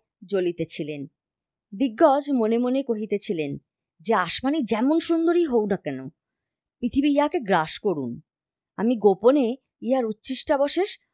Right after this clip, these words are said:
ভোজন করিয়া দহ্যমান উদর শীতল করি। আসমানি ভাব বুঝিয়া বলিল, "খাও, খাও না, একবার পাতের কাছে বসো।"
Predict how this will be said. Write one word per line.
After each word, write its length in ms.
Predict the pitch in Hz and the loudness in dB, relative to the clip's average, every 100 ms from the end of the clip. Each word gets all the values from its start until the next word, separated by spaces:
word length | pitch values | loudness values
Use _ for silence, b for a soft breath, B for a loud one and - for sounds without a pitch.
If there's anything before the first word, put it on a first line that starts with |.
| - 190 | -10 0
ভোজন 360 | 226 240 269 | 2 2 2
করিয়া 380 | 277 294 320 427 _ _ _ 185 | 0 0 2 0 _ _ _ 4
দহ্যমান 640 | 202 185 - 294 320 294 | 4 4 0 0 0 -2
উদর 300 | 262 269 294 | 0 -2 -2
শীতল 420 | - 254 170 151 | -6 -4 -2 -4
করি। 300 | 202 180 120 _ _ _ _ _ _ _ _ _ _ _ | -4 -6 -6 _ _ _ _ _ _ _ _ _ _ _
আসমানি 640 | - 214 - 262 330 277 294 196 | 0 0 0 0 0 0 -4 -2
ভাব 280 | 196 180 | 0 0
বুঝিয়া 360 | 180 208 233 226 | -2 -2 -2 -2
বলিল, 440 | 170 147 139 131 143 _ _ _ _ | -2 -4 -4 -6 -8 _ _ _ _
"খাও, 500 | - 370 440 180 147 170 _ _ _ _ _ _ _ _ _ _ - | -2 2 4 2 -2 -12 _ _ _ _ _ _ _ _ _ _ 0
খাও 260 | 359 466 | 4 4
না, 300 | 359 202 156 - _ _ _ _ _ _ - | 4 2 -2 -8 _ _ _ _ _ _ -4
একবার 320 | 220 220 349 | -2 2 0
পাতের 340 | 359 233 262 262 | 2 0 0 -2
কাছে 240 | 294 339 | -2 -2
বসো।" 340 | 262 240 - | -2 -4 -2